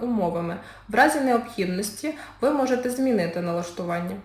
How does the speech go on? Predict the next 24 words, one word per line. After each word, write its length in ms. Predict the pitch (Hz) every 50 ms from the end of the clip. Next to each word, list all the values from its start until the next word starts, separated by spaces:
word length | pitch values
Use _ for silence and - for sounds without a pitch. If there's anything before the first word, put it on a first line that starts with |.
| - - - _ _ _ - _ _ _ - - - - -
Встановлюємо 680 | - - - 233 233 262 311 320 302 302 285 262 240 226
захищений 600 | 214 214 214 - 254 247 247 - - 240 220 208
носій 420 | 208 208 208 208 - - 208 233 254
особистих 680 | 220 214 - - 214 214 254 277 277 - - 277 277
ключів, 520 | - 220 214 208 208 - - 202 196 208 214
на 80 | 208
який 280 | 208 208 208 214 269 294
в 140 | 294 - -
подальшому 580 | 233 208 196 175 170 185 - - 254 254 269
буде 260 | 247 247 254 240 247 226
згенеровано 680 | 202 202 196 190 180 175 190 214 254 269 269 - -
особистий 600 | 196 - - 190 190 185 190 - - - 233 214
ключ. 480 | 220 - 202 147 - - - - - - _ _ - - - - - - - - -
Для 120 | 208 214
того, 260 | 226 - 330 330 330 330
щоб 240 | - - 277 277
почати 380 | - 269 262 - 262 254 262 254
генерацію 600 | 226 233 226 220 214 214 208 208 - - 208 202
ключів, 460 | - 214 208 208 - 254 285 349 330
запускаємо 720 | 254 226 208 202 226 - - - 247 269 285 285 269 269
щойно 400 | 262 - - 233 226 226 233 233
встановлене 680 | 226 - - - 202 196 190 202 226 262 262 262 269
програмне 520 | 262 - 208 190 190 190 180 185 196 208 202
забезпечення. 800 | 214 208 202 - 190 - - - 160 160 - - - 190 -